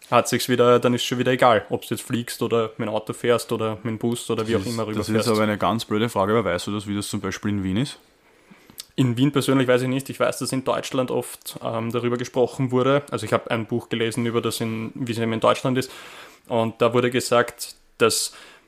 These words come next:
Speaker 1: die Bahn, die Deutsche Bahn immer damit wirbt, so klimaneutral zu sein. Aber dass oft noch, ähm, Kohlenkraftwerke eben zur, ähm, Stromgewinnung genutzt werden, damit eben die Züge fahren können. Wodurch du dann ja eben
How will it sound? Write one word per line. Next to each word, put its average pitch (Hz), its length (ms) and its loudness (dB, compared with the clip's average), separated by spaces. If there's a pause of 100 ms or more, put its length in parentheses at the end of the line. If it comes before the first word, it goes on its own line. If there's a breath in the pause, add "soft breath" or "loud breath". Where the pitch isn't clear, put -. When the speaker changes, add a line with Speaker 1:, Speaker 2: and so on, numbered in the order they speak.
(520 loud breath)
Speaker 1:
die 135 60 0
Bahn, 117 380 4
die 143 100 4
Deutsche 117 280 2
Bahn 120 240 0
immer 127 160 4
damit 120 300 -2
wirbt, 127 260 2
so 117 400 0 (220)
klimaneutral 120 800 2
zu - 140 -6
sein. 117 400 -6 (120)
Aber 117 240 2
dass - 460 2 (220)
oft 147 360 4
noch, 135 460 2 (320)
ähm, 113 340 0
Kohlenkraftwerke 123 840 2
eben 120 260 0 (180)
zur, 131 580 4 (240)
ähm, 113 380 0
Stromgewinnung 120 640 0
genutzt 123 400 -6
werden, 117 300 0
damit 120 300 0
eben 123 180 2
die 120 100 -2
Züge 123 260 -2
fahren 113 280 0
können. 107 340 -4 (840 soft breath)
Wodurch 120 380 2
du 131 100 0
dann 120 160 4
ja 113 80 0
eben 120 360 2